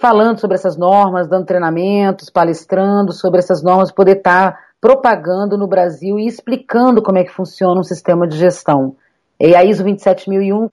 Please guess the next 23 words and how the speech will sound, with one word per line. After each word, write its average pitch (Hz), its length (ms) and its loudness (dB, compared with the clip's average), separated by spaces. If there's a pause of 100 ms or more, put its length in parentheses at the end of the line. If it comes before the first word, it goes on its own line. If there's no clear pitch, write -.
(140)
é 170 40 -2
uma 160 140 -2
das 156 120 -2
normas 160 180 -6
que 160 80 -6
eu - 20 -2
trabalho 151 160 2
há - 20 0
mais 151 180 -2
de 147 60 -10
dez 180 240 2
anos, 214 400 -2 (600)
e 202 200 4
também 240 640 0 (340)
fui 226 140 0
consultora 214 800 2
durante 175 500 -2
esse 208 140 -4
tempo, 214 580 -4 (240)
implementando 214 640 2
em 208 60 2
várias 202 420 2
empresas, 185 920 0